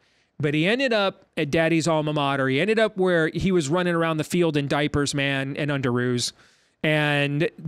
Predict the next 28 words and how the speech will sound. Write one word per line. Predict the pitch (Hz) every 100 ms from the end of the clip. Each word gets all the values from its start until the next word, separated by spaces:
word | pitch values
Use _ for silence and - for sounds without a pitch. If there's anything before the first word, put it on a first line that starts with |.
| 123 135 180 -
you | 185 190
just, | 196 - - - _ -
you, | 175 160 -
I, | 175 175
you | 185 180
don't | 147 220 -
take | - 220 220 165
that | 131 131 - _ _
unless | 151 147 151 -
you're | 143
gonna | 160 139
be | 151
committed, | 147 147 147 131 113 131
because | 131 147 135 131 - _ _ _ _ _ _ _ 165 120
that's | 139 147 -
gonna | 147
be | 143 147
what's | 143 139
demanded | - 131 139 143 120
of | 117 113
you, | 110 - -
uh, | 135 127 123
is | 147 143 117
that | 139 139
you're | 147 139
just | 123 143 -
gonna | 151 147
remain. | 139 135 147 143 131 139